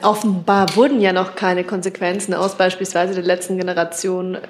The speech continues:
gezogen. Oder ist es was, was wir nicht mitbekommen haben? War das schon mal Thema bei der Innenministerkonferenz oder soll es Thema werden?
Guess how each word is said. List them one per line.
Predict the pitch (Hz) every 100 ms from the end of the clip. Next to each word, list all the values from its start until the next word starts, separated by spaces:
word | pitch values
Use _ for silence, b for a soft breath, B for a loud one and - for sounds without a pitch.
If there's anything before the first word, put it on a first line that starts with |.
| 180
gezogen. | 185 - - 214 240 254 247 240
Oder | - 185 196 202 196 190 - -
ist | 185 -
es | 165
was, | 175 175
was | 175
wir | 180
nicht | 175 165
mitbekommen | 226 - 202 208 190
haben? | 190 175
War | 160
das | 175 180
schon | 175
mal | 165 165
Thema | 175 175 170
bei | 165 160
der | 165 165
Innenministerkonferenz | - 185 180 175 175 170 170 190 175 170 170 170 170
oder | 160 165 160
soll | 175 185
es | 185
Thema | - 180 165 160
werden? | 151 147 147